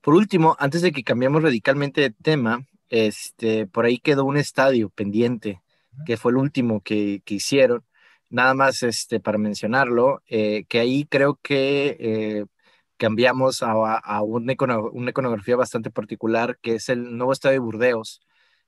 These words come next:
Speaker 1: El nuevo estadio de Burdeos, que creo que, no sé si por ahí hay una foto, se me hace que n-, sí, sí hay una foto.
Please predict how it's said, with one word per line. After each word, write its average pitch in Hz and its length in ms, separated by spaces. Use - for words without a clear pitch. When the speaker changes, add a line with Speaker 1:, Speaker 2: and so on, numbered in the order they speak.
Speaker 1:
El 120 120
nuevo 127 100
estadio 135 220
de 135 40
Burdeos, 123 480
que 104 120
creo 113 180
que, 120 320
no 113 140
sé 117 120
si - 140
por 104 180
ahí 104 120
hay 110 140
una 110 160
foto, 117 340
se - 160
me 104 60
hace - 160
que 110 80
n-, 101 260
sí, 120 200
sí - 120
hay 107 100
una 104 100
foto. 113 340